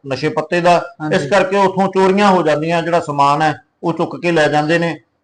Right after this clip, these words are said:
Speaker 1: ਤੇ ਨਸ਼ੇ ਵਾਲੇ। ਇਸ ਕਰਕੇ ਅਸੀਂ ਜਿਹੜਾ ਜਿਮ ਦੀ ਮੰਗ ਰੱਖੀ ਹੈ ਅਸੀਂ ਜਿਮ ਰੂਮ ਦੀ, ਕਿਉਂਕਿ ਸਾਡੇ ਕੋਲ ਪੰਚਾਇਤੀ ਜਗ੍ਹਾ ਪਈ ਹੈ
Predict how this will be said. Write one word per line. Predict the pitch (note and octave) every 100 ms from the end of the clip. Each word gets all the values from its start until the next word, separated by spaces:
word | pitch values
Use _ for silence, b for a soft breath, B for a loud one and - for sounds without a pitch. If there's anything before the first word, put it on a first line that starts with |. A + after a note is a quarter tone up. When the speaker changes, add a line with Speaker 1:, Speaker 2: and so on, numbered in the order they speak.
| _ _ _ _ _
Speaker 1:
ਤੇ | E3+ E3 D#3+ D#3+
ਨਸ਼ੇ | D3 -
ਵਾਲੇ। | F3 F3+ F3+ E3+ - - _ G3+
ਇਸ | F#3 -
ਕਰਕੇ | G#3 F#3+ G#3 G#3+ -
ਅਸੀਂ | F3 G#3
ਜਿਹੜਾ | G#3 A3 G#3 E3 - -
ਜਿਮ | B2 F3 F#3+
ਦੀ | G3+
ਮੰਗ | A3 F3 D#3+ E3+ C#3 D3+
ਰੱਖੀ | D3+ - F3+
ਹੈ | E3 D#3
ਅਸੀਂ | D3+
ਜਿਮ | D3 F3
ਰੂਮ | F#3 F3 D#3
ਦੀ, | D#3 D3+ _ _ _
ਕਿਉਂਕਿ | F3+ F#3 F#3+ G3
ਸਾਡੇ | F#3 F3 F3+
ਕੋਲ | F#3 F3+
ਪੰਚਾਇਤੀ | E3+ E3 E3 E3 F3
ਜਗ੍ਹਾ | D3+ C#3+
ਪਈ | D3 C#3+ C#3+
ਹੈ | C#3+